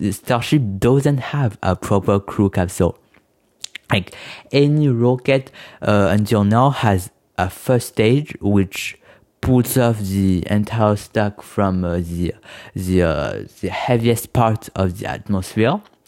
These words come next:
Then it has a second stage which, uh, which, uh, takes the, uh, the crew to, uh, orbit, to low Earth orbit. Then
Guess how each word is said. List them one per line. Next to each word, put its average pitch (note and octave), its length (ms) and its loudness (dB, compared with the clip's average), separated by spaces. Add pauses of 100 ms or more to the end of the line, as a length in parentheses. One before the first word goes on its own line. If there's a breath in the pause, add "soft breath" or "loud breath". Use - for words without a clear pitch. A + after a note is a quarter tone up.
(400 loud breath)
Then A#2 420 0
it F2+ 200 -4
has G#2+ 240 -2
a F2+ 120 0
second A#2+ 500 -2
stage A2 460 0 (320 loud breath)
which, G#2+ 560 0
uh, E2+ 600 0 (140)
which, G2 380 -2
uh, E2+ 200 -4 (1040)
takes A#2+ 340 0
the, F#2+ 520 4
uh, E2+ 200 2
the F#2+ 180 -2
crew G#2+ 400 0 (360 loud breath)
to, G2 260 0
uh, F2+ 200 0 (140)
orbit, G#2+ 680 0 (160)
to F#2+ 160 0
low G#2 260 4
Earth G#2+ 260 -2
orbit. F#2 460 -4 (160)
Then C3+ 280 0